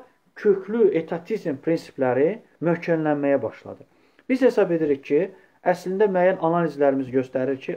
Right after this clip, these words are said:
Azərbaycanda etatizm prinsipləri bütün siyasi partiyalarda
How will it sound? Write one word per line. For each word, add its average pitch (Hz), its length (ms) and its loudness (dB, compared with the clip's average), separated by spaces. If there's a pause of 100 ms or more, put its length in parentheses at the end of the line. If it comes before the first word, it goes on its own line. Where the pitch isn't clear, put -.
Azərbaycanda 135 840 0 (280)
etatizm 180 560 -8
prinsipləri 156 680 -4 (1200)
bütün 262 200 0
siyasi - 420 -2
partiyalarda 147 800 -2